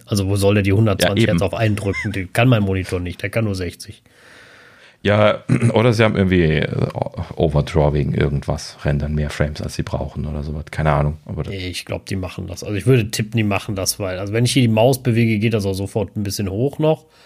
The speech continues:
Speaker 1: Dann geht er hier jetzt wirklich auf die hundertzwanzig, also hundertneunzehn. Ne? So, wenn ich jetzt hier die Maus bewege.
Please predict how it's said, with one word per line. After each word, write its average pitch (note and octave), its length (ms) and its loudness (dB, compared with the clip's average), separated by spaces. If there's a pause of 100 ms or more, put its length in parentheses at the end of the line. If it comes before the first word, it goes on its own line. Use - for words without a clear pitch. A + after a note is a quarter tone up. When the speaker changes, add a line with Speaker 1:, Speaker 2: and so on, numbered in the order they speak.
(340)
Speaker 1:
Dann - 140 -8
geht G#2 120 2
er G#2 80 2
hier G#2+ 140 0
jetzt G#2 240 -2
wirklich C#3+ 140 0
auf B2+ 120 2
die - 80 -2
hundertzwanzig, B2+ 680 2
also E2+ 140 -4
hundertneunzehn. A2+ 1040 0 (800)
Ne? D3+ 320 0
So, C#3 220 0
wenn C3 80 2
ich B2 80 -2
jetzt B2 160 -2
hier C3 100 0
die B2 80 2
Maus B2+ 320 2
bewege. B2+ 580 2